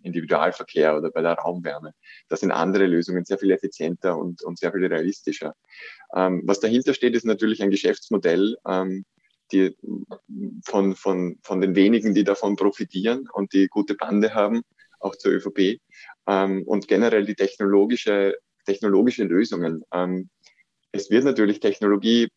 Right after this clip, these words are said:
brauchen, ähm, die haben wir ja Gott sei Dank auch schon. Photovoltaik, Geothermie, Windräder, Wasserkraft, das sind ja alles Technologien. Und wir würden uns wirklich die Finger abschlecken, hätten wir sie nicht und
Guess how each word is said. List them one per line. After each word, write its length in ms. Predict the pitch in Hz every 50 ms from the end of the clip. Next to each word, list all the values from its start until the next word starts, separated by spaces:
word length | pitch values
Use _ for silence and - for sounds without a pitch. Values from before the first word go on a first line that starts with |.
| _ _ _
brauchen, 640 | - 92 85 78 80 90 90 - 123 135 165 196 190 - _ _ _ - - - - - _ -
ähm, 600 | 95 98 101 101 101 101 101 101 101 101 98 - _ -
die 360 | 110 110 107 104 107 104 - _ _ _ -
haben 340 | - - 80 80 82 117 123
wir 80 | 123 127
ja 80 | 127 123
Gott 200 | 104 117 113 -
sei 120 | - 135
Dank 220 | 107 120 117 120 123
auch 80 | 123 -
schon. 360 | - - 120 135 170 196 196 - _
Photovoltaik, 840 | - - - 110 - - 113 107 104 101 - 87 90 95 110 123 123 - _ _ _ -
Geothermie, 800 | - 107 117 120 120 120 - - 113 110 113 110 113 117 120 -
Windräder, 920 | - 90 107 110 127 139 131 120 110 95 104 110 107 110 107 107 107 107
Wasserkraft, 640 | - - - - - - 107 - - 104 104 - - -
das 80 | -
sind 140 | - 131 139
ja 80 | 123 87
alles 200 | 87 87 80 -
Technologien. 580 | - 98 - - 87 85 82 - - - - - _ _ - - - - -
Und 100 | 95 104
wir 80 | 104 101
würden 140 | 117 123 120
uns 100 | 117 -
wirklich 180 | 127 131 131
die 140 | 135 156 -
Finger 260 | - - 147 139 -
abschlecken, 540 | - - - - - - - - 101 110 -
hätten 320 | _ - 104 101 - - 113
wir 120 | 117 113
sie 120 | - 107 101
nicht 380 | 98 117 147 - - - -
und 220 | - - 196 -